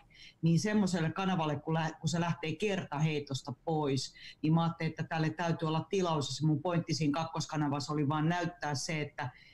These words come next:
vaikka se ykköskanava lähtee, niin sulla on mahdollisuus nostaa, et, et se ei ole tavallaan semmonen, ähm,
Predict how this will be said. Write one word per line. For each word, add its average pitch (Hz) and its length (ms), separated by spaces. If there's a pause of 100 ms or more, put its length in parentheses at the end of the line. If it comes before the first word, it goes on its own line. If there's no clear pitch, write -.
(140)
vaikka 170 260
se 165 120
ykköskanava 170 580
lähtee, 165 380
niin 143 140
sulla 151 180
on 151 80
mahdollisuus 160 560
nostaa, 165 640 (400)
et, 156 180
et 160 200
se 190 120
ei 170 260
ole 175 340
tavallaan 160 400
semmonen, 147 520
ähm, 143 360